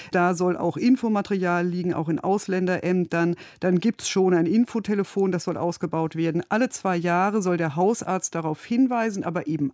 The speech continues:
auch um, in dem er klar macht, äh, nein, nein, das ist freiwillig, die Angabe. Und dann soll es ein Online-Register geben, in dem man eingetragen wird über den Hausarzt oder in dem sich jeder mit pin und tan eintragen kann.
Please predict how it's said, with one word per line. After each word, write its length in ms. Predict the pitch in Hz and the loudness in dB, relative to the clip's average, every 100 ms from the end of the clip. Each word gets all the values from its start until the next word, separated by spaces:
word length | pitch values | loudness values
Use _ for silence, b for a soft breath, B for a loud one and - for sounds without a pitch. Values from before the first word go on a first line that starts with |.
| _ | _
auch 540 | 185 214 285 339 - - - | 0 4 2 0 -6 -18 -8
um, 300 | - 226 208 | 2 4 4
in 280 | 170 208 208 | 2 2 2
dem 200 | 202 214 | 2 0
er 140 | 175 | 0
klar 340 | 185 - 175 185 | -2 -4 -2 0
macht, 320 | 196 202 - B B B B - | 0 -2 -6 B B B B -2
äh, 260 | 196 196 | 2 2
nein, 200 | 185 190 | 2 4
nein, 160 | 185 190 | 4 4
das 180 | 185 - | 0 -2
ist 180 | 175 | -6
freiwillig, 680 | - 175 208 220 143 202 294 | -4 0 2 2 0 -2 -2
die 160 | 202 180 | -2 0
Angabe. 640 | 165 175 175 180 196 226 | 2 2 2 0 2 0
Und 320 | - 190 170 | 2 0 2
dann 340 | 180 185 254 262 | 2 4 4 4
soll 240 | 190 190 | 2 0
es 120 | 190 | -2
ein 180 | - 156 - - | -2 -4 -2 2
Online-Register 1000 | 220 277 247 233 208 190 185 - 185 175 | 6 6 4 0 0 0 -2 -2 -4 -2
geben, 380 | 170 175 180 | 0 0 0
in 180 | 175 170 | 0 0
dem 200 | 160 175 | 2 2
man 180 | 165 151 | 2 0
eingetragen 720 | - 160 156 - 143 135 151 | 0 -2 -2 -4 -6 -4 -2
wird 300 | 214 294 302 | 0 0 -2
über 180 | - 208 | -4 -2
den 140 | 214 190 | 0 0
Hausarzt 380 | 185 196 - | 0 -2 -4
oder 180 | - 240 | 0 0
in 140 | 196 190 | 0 0
dem 180 | 196 | 0
sich 200 | 180 180 | -2 -2
jeder 300 | 196 214 220 | -2 0 2
mit 260 | 214 220 _ | 0 -4 _
pin 200 | 214 202 | -2 0
und 200 | 156 175 | 0 -2
tan 220 | 175 165 | -2 -2
eintragen 500 | 151 143 - 147 135 | -2 -6 -8 -12 -10
kann. 180 | 143 151 | -12 -14